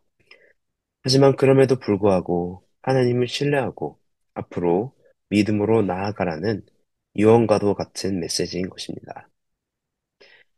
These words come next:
오늘 본문에 나온 지명들을 이스라엘 백성들에겐 다 의미가 있는 곳들입니다.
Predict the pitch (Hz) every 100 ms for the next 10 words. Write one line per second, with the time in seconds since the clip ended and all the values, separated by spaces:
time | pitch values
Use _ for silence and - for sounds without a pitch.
0 | _ _ _ - 123 127 120 127 139 135
1 | 135 135 - 107 110 101 101 107 82 101
2 | 107 107 104 90 - 104 95 92 95 113
3 | 90 - _ _ _ _ - 92 90 -
4 | 98 107 117 123 113 87 92 107 98 -
5 | - 78 76 71 -